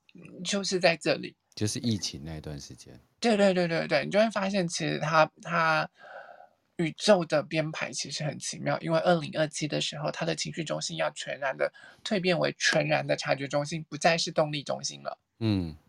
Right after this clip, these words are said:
Speaker 1: 所以它从根部上面，身体的根本燃料的部分带来蜕变的，呃，带来突变的压力。
Speaker 2: 嗯。
Speaker 1: 然后不然就是从头部的动，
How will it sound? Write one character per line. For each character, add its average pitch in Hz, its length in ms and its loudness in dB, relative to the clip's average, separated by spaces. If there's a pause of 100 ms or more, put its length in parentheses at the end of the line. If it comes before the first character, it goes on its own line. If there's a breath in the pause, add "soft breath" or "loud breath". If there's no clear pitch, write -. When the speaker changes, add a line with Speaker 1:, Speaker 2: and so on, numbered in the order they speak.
(500)
Speaker 1:
所 196 120 4
以 190 120 0 (280 loud breath)
它 196 260 2
从 165 380 -4
根 190 200 2
部 185 240 0
上 156 200 2
面， 147 180 -2
身 185 220 0
体 160 120 -6
的 143 140 -6
根 156 220 -4
本 123 160 0
燃 - 160 -2
料 151 160 2
的 135 80 -4
部 151 160 -10
分 147 260 -6
带 165 160 2
来 147 160 0
蜕 170 260 -4
变 160 200 -2
的， - 100 -10 (140)
呃， 160 200 0 (280 loud breath)
带 185 120 4
来 147 140 4
突 - 180 -8
变 160 200 0
的 143 80 -2
压 143 180 0
力。 151 160 -2 (800)
Speaker 2:
嗯。 92 340 -4 (280)
Speaker 1:
然 147 100 0
后 175 160 -2
不 196 100 -2
然 156 220 4
就 156 80 -6
是 170 100 -4
从 151 280 -4
头 143 320 0
部 202 180 0
的 151 100 0
动， 156 220 2